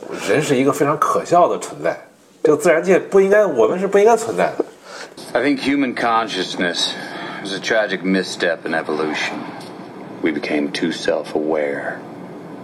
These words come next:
Speaker 2: Nature created an aspect of nature separate from itself. We are creatures that should not exist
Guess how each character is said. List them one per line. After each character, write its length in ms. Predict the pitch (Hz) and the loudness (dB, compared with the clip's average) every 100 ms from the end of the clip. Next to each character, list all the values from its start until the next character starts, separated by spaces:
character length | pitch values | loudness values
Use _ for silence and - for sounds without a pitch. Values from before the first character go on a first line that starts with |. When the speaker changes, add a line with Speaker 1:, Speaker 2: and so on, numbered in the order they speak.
| - | -2
Speaker 2:
Nature 560 | 85 80 - 73 73 - | -2 0 0 -2 -4 -6
created 420 | 87 78 73 69 | -2 0 0 0
an 80 | 76 | 0
aspect 600 | 78 76 - 76 71 76 | -2 -2 -4 -4 -4 -2
of 200 | 80 - | -4 -2
nature 440 | 73 71 - - | -4 -4 -4 -6
separate 480 | - - 90 - 87 | -4 -2 -2 -4 -6
from 240 | - 76 - | -4 -6 -6
itself. 580 | - - 95 - - | -6 -2 0 -2 -4
We 140 | 80 73 | 0 2
are 80 | 71 | 0
creatures 560 | - 87 80 76 76 | -2 -2 -2 -4 -4
that 120 | 82 | -4
should 280 | - - 98 | -2 -2 0
not 200 | 95 76 | 0 0
exist 680 | 73 - 85 98 - - | -2 -4 -2 0 0 -6